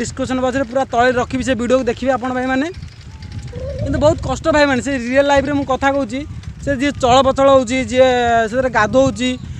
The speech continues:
ଆ, ସେଇ ପାଣି ପିଉନ୍ତି, ଖାଉନ୍ତି, ସେ, ସେଇ ବାଟ ଦେଇକି school ଯାଉନ୍ତି, ସେ ଯୋଉ କଷ୍ଟଟା ଭାଇମାନେ, ଯିଏ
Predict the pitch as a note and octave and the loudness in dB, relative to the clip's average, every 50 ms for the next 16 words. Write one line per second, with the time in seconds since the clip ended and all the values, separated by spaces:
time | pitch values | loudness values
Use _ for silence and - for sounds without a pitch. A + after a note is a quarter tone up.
0 | - - - G#3+ G#3+ G#3+ G#3+ G#3 - B3 B3 B3+ - C4+ B3+ B3+ B3+ - - B3 | -14 -12 -6 -2 0 0 0 0 2 2 2 2 2 0 0 0 -2 -4 -4 -4
1 | A#3+ B3+ C4 C4 C4 B3 A#3 A#3+ A3 - - A#3 A#3+ B3 B3+ C4 C4+ G#3+ G3+ B3 | -2 0 2 0 0 0 -2 -6 -6 -2 0 2 2 4 2 2 0 -2 -2 -4
2 | A#3 F#3 - - - - - - - - - - - - - - - A#3 G3 G#3+ | -6 -6 -10 -18 -20 -20 -20 -20 -20 -20 -20 -20 -20 -20 -12 -8 -8 -8 -8 -8
3 | F#3+ - B3+ C4 C4+ C4+ C4+ B3+ G#3+ C4 C4 C4 A#3+ - - B3 B3+ B3+ C4 C4+ | -2 2 2 4 6 6 4 4 4 2 0 0 -2 -6 -6 -6 -2 0 2 2
4 | C4 C4+ C4+ B3+ G#3+ A3+ A3 C#4+ D4 D4 C#4 A#3+ C4 A#3 - - B3+ D4 C#4 C#4 | 2 2 0 -2 -4 -6 -6 -6 -4 -4 -4 -4 -6 -6 -4 0 0 2 4 4
5 | C#4+ D4 D4 D4 D4 C#4 A#3 C4+ C#4+ | 4 4 4 2 0 0 0 -2 -2